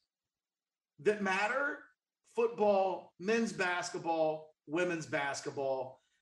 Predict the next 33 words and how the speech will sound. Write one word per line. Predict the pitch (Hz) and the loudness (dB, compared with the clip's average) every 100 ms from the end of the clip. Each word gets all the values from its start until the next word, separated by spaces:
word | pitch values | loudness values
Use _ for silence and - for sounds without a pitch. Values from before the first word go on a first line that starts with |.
| _ _ _ _ _ _ - | _ _ _ _ _ _ -4
in | 285 226 | -4 -2
general, | 202 311 320 269 202 170 | 0 2 4 6 6 6
like, | 180 185 220 | 4 4 6
those | 233 226 | 6 4
are | 226 | 0
considered | 226 220 - 220 208 180 | 0 2 4 6 8 6
the | 175 | 2
big | 170 196 - | 4 4 2
three | 185 180 | -2 -2
sports | - 180 175 170 | -4 -2 -2 -4
in | 160 | -6
college | 165 156 151 | -2 0 0
athletics. | 151 147 156 151 147 - - - _ _ - | -2 -4 -2 0 0 -6 -14 -16 _ _ -4
You'll | 233 | 2
hear | 226 | 4
Texas | 220 202 - 160 | 4 2 0 -2
baseball | 175 160 165 160 165 | 0 0 0 -2 -2
fans | 165 160 | -4 -2
who | 165 | -2
will | 156 | 0
argue | 151 147 160 | 0 0 0
that | 156 | -4
baseball | 151 147 - 151 143 139 | -4 -4 -4 -4 -4 -4
would | 156 151 | -4 0
be | 151 | 0
in | 151 | 0
that | 147 147 | -2 -8
mix | 147 - | -10 -10
as | 143 120 | -12 -2
well. | 143 143 139 - _ _ | 0 0 -2 -8 _ _
Fair | 170 226 | 2 4
enough, | 165 147 180 - _ _ _ | 4 2 -2 -8 _ _ _
but | 160 208 208 | 2 4 2